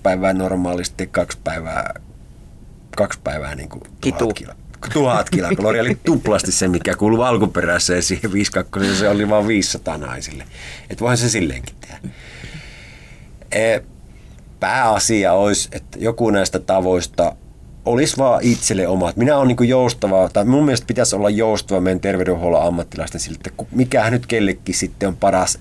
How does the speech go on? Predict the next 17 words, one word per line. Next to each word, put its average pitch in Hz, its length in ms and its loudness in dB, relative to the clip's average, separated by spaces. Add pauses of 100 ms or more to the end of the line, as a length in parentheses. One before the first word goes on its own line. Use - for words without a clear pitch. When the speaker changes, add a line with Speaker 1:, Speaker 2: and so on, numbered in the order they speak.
Speaker 1:
E-, - 40 -16 (460)
e-, - 120 -14 (360)
en 113 120 -2
minä 120 400 4
tiedä 98 320 2
yksittäisen - 540 -6
ihmisen 95 340 -2
kohdalla, 101 320 4
enkä 117 180 2
mä 107 140 2
oikein 101 300 0
usko, 104 240 -2
että - 140 -10
kukaan 110 340 2
muukaan 101 320 2
minun 95 220 2
kollegoista 90 640 0